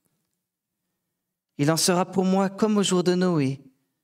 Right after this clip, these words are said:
J'avais juré que les eaux de Noé ne se répandraient plus sur la terre. Je jure de même de ne plus m'indigner contre toi, de ne plus te menacer quand les a-, montagnes s'ébranleraient,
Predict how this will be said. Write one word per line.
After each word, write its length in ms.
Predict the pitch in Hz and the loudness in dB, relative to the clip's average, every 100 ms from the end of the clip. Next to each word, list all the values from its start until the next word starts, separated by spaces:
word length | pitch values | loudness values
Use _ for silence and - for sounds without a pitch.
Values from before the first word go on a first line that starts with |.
| _ _ _ _ _ | _ _ _ _ _
J'avais 380 | - 127 131 156 | -4 -2 0 0
juré 280 | 147 160 190 | 0 0 0
que 120 | 165 | 0
les 220 | 156 143 | 0 0
eaux 60 | 160 | 0
de 120 | 156 | 0
Noé 400 | 156 151 156 190 | 2 0 0 0
ne 80 | 170 | -2
se 120 | 160 | 0
répandraient 420 | 151 156 156 156 | 0 0 0 0
plus 180 | 156 170 | -2 -4
sur 160 | 156 151 | -2 0
la 100 | 143 | -2
terre. 540 | - 135 151 165 - _ _ _ _ _ - | -2 -2 -2 -6 -12 _ _ _ _ _ -6
Je 80 | 147 | -2
jure 180 | 156 | 0
de 100 | 156 | 0
même 260 | 160 160 175 | 0 0 2
de 120 | 156 | 0
ne 120 | 143 | 0
plus 220 | 143 147 185 | -2 -2 0
m'indigner 520 | 165 135 139 131 135 | 0 0 0 0 -2
contre 300 | 127 123 135 | -6 -6 -6
toi, 400 | - - 113 120 _ _ _ - - | -8 -10 -8 -10 _ _ _ -18 -4
de 60 | 156 | -2
ne 100 | 165 | 0
plus 220 | 160 220 | 0 0
te 80 | 208 | 2
menacer 600 | 175 175 175 - 147 135 | 2 0 0 -2 -2 -2
quand 260 | 143 139 | 0 0
les 240 | 131 123 135 | 2 2 0
a-, 80 | - | -2
montagnes 480 | 135 131 151 151 135 | -2 -2 0 0 0
s'ébranleraient, 800 | - 127 127 131 131 120 113 | -2 -4 -2 -2 -2 -4 -8